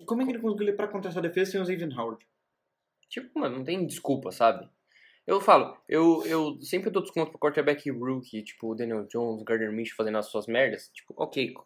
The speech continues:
Speaker 2: quarterbacks
Speaker 1: Murray.
Speaker 2: quarter-, é, quarterbacks calor. Mas, porra, no segundo ano não dá mais, né, velho? Tipo, Josh Allen, Sam Darnold, esses caras, tipo, né? Ai, ai. E no terceiro ano acabou a mamata. Porque
Speaker 1: O único que é segundo ano dá pra dar desconto é o Josh Rosen.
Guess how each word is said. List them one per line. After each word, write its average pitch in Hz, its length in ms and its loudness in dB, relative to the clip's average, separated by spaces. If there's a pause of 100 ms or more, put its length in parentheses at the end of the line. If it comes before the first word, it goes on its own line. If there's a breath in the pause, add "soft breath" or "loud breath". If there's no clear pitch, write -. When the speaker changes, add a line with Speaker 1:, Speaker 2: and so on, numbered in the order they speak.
Speaker 2:
quarterbacks 127 400 2
Speaker 1:
Murray. 127 260 -2 (340)
Speaker 2:
quarter-, 151 280 6
é, 151 180 8
quarterbacks 139 440 -2
calor. 151 360 2 (120)
Mas, 403 120 -12
porra, 277 180 0
no 226 80 0
segundo 202 500 -2
ano 156 260 0
não 233 220 -6
dá 117 180 -4
mais, 107 340 -4
né, 135 180 -8
velho? 101 280 -18 (640)
Tipo, - 180 -14
Josh 139 280 8
Allen, 110 500 4
Sam 120 240 -6
Darnold, 107 580 2
esses - 260 -18
caras, - 280 -2
tipo, - 320 -20 (1200)
né? - 280 -6 (2250 soft breath)
Ai, 254 640 4
ai. 180 380 0
E 170 60 4
no 170 80 4
terceiro 170 340 2
ano 165 120 4
acabou 190 320 4
a 196 40 2
mamata. 196 440 2
Porque - 220 -8
Speaker 1:
O 151 40 4
único 196 220 0
que 208 80 4
é 202 40 6
segundo 170 360 -2
ano 139 140 -2
dá 139 80 -2
pra 131 140 -4
dar 131 60 0
desconto 135 340 -8
é 160 40 -6
o - 20 -6
Josh 151 200 -6
Rosen. 113 280 -10